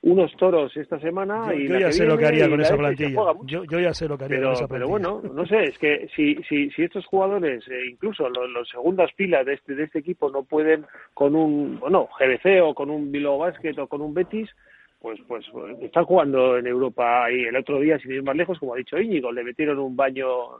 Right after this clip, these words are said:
Speaker 1: tremendo al Fenerbahce. O sea que, que perfectamente este, este equipo tiene que dosificarse, porque es así, que no hay otra, y, y, y tiene que poder ganar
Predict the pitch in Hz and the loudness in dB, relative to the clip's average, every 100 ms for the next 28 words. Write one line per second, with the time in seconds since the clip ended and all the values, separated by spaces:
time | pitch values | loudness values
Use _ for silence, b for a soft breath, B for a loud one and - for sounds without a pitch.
0 | _ 127 143 190 127 110 131 151 190 208 | _ -8 -4 -2 -4 -6 -10 -6 -2 -4
1 | - 110 b b b b - 131 131 123 | -6 _ b b b b -8 -4 -2 -4
2 | B B _ 107 110 135 143 151 165 165 | B B _ -10 -8 -8 0 0 2 0
3 | - 160 143 175 170 185 202 214 214 165 | 0 -2 0 0 -2 0 0 4 2 2
4 | 147 135 131 - 120 131 139 185 185 226 | 2 2 0 -4 -6 -6 0 0 2 -2
5 | 277 - - - 110 123 160 277 311 - | -2 -6 -10 -10 -10 -2 0 0 -4 -8
6 | 117 120 151 185 226 302 _ B B B | -4 0 0 2 -2 -4 _ B B B
7 | B B 156 139 135 135 143 170 151 143 | B B 4 4 4 2 0 0 0 0
8 | 170 180 180 170 147 170 175 160 185 196 | 0 2 2 0 2 2 2 0 0 0